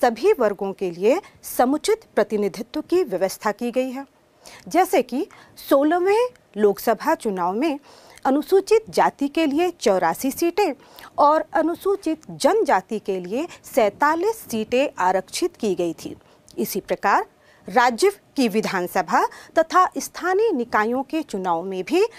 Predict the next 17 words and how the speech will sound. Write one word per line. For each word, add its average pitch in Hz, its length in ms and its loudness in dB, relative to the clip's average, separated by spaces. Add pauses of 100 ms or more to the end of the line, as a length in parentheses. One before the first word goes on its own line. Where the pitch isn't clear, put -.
(240)
इन्हें 294 360 2 (500)
इनके 403 400 2 (140)
जनसंख्या 294 720 2
के 381 260 2
अनुपात 196 640 -2
में 269 240 -2 (300)
सीटें 254 400 0 (280)
आरक्षित 220 540 0 (100)
की 240 140 0
गई 180 200 -2
हैं। 180 180 -12 (800)
और 196 140 0
इस - 140 -12
प्रकार 233 400 0 (140)
हम 226 140 -4
देखते 240 340 2
हैं 302 260 0